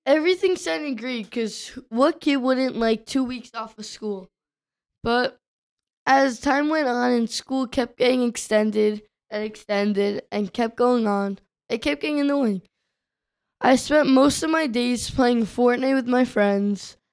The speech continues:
and it was fun at first, but then we kept getting into fights every day. I started to gain a lot of weight, but I also came across a hobby that I really like. Actually, two. Um,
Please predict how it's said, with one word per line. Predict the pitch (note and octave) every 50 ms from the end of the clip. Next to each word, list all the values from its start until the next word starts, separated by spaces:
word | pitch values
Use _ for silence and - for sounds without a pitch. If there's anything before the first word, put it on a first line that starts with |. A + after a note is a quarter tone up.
| _ _ _ _ _ _ _ _ -
and | - - G#3+ A3 G#3+ G#3 G#3 G3+ - _ _ _ _ _ _ _ _ _ _ _ _ -
it | B3 D4+
was | E4+ F4 - -
fun | - C#4+ C#4 D4 D#4
at | D4 C#4+ C4+
first, | - - A3 G#3+ G#3 A3+ A3 - _ _ -
but | A3 A3 A3
then | A#3+ A#3+ B3 B3+
we | B3+ B3
kept | - C4+ B3+ A3+ -
getting | B3+ B3+ B3+ B3
into | B3 A#3+ - A3+
fights | - - A3+ A3 G#3+ G#3+ - -
every | - G#3+ G#3+ G#3 A#3 A#3 A3+
day. | G3 G#3+ G#3 G3+ G3 G3 G#3+ A3 _ _ _ _ _ _ _ _ _ _ _ -
I | - A3 A#3+
started | A#3 - - B3+ B3+ C4 B3 -
to | C4 A#3+
gain | G#3 F#3 B3 B3+ C4+ C#4 C4+
a | C4
lot | B3+ A#3+ A#3 A#3 A#3
of | A#3 A3+
weight, | G#3 G3+ G3+ G3+ G#3 G#3+ - _ _ _ _ _ _ _ _ _ _ _ _ _ _ - _ _ _ _ -
but | A3 B3+ C#4 C4+ - - - - _ _ _ _ _ _ - - _ _ _ _ _ -
I | B3+ C4+ C#4+ C#4 C#4+
also | D4+ E4 - - F4 F4
came | F4 - D#4+ D4+ D4
across | D4 C#4+ - C#4+ B3+ C4+ - -
a | A#3+ A#3
hobby | G3+ G#3+ A3+ A3+ A3+ G#3+ A3+ B3+ B3
that | A#3 A3+ A3 G#3+
I | G#3+
really | A3 G#3 A3 A3+ A3 A3 A3
like. | G#3 G3 F#3+ - - _ -
Actually, | - B3+ D#4 D4+ - - F#4 F4
two. | F4 - E4+ D4+ A#3 G3+ - _ _ _ _ _ _ _ _ _ _ -
Um, | A#3 A#3+ A#3+ B3 A#3+ -